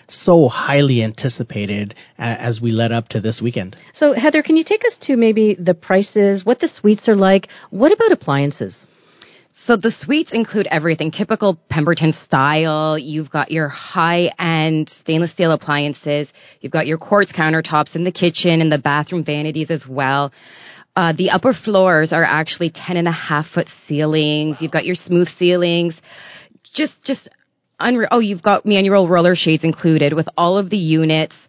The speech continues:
Speaker 3: The suites actually have their own, um, alarm system that's connected to a twenty-four hour a day monitoring, monitoring station.
Speaker 1: Six appliances. Y-, you get six <laughs> appliances with this unit, a free locker,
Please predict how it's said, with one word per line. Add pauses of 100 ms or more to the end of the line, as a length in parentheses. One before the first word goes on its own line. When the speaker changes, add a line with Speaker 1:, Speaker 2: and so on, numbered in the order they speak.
(300)
Speaker 3:
The
suites
actually
have
their
own,
um,
alarm
system
that's
connected
to
a
twenty-four
hour
a
day
monitoring,
monitoring
station. (320)
Speaker 1:
Six
appliances.
Y-,
you
get
six
<laughs>
appliances
with
this
unit, (240)
a
free
locker,